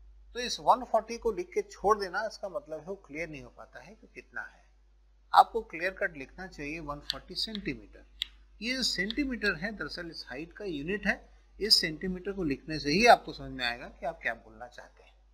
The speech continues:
किसी ने आपसे पूछा, "आपका weight कितना है?" आपने कहा फ़ोर्टी। अब फ़ोर्टी क्या, forty kilogram, forty gram, forty quintal क्या?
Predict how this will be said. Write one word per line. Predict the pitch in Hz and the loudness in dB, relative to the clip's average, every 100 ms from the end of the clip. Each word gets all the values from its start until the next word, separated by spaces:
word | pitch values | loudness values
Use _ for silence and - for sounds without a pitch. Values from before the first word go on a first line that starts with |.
| - - - - - - | -20 -20 -20 -20 -20 -4
किसी | 190 214 | -2 6
ने | 214 | 8
आपसे | 196 - | 8 4
पूछा, | 190 185 - | -10 -4 12
"आपका | 185 - 180 | 12 12 -4
weight | 143 151 208 208 | -2 4 4 4
कितना | 202 196 190 | -10 2 6
है?" | 185 220 - - - | 6 4 -2 -20 4
आपने | 170 170 170 | 4 4 0
कहा | 151 156 | 0 0
फ़ोर्टी। | - 151 143 - 139 104 - - - - - - - - - - - | 2 4 4 4 2 0 -16 -20 -20 -20 -20 -20 -20 -20 -20 -20 2
अब | 214 | 2
फ़ोर्टी | 208 208 - 214 - | 4 0 0 -4 4
क्या, | 175 120 98 - | 10 10 8 -4
forty | 135 - | -8 -8
kilogram, | 127 131 139 135 135 190 277 | -8 -8 -6 2 2 2 -8
forty | - 131 127 117 | -8 -6 -6 -8
gram, | 117 131 156 175 | 10 12 12 8
forty | - 117 131 | -16 -12 -12
quintal | - 135 143 180 185 | -10 -10 -8 -8 -10
क्या? | - | -2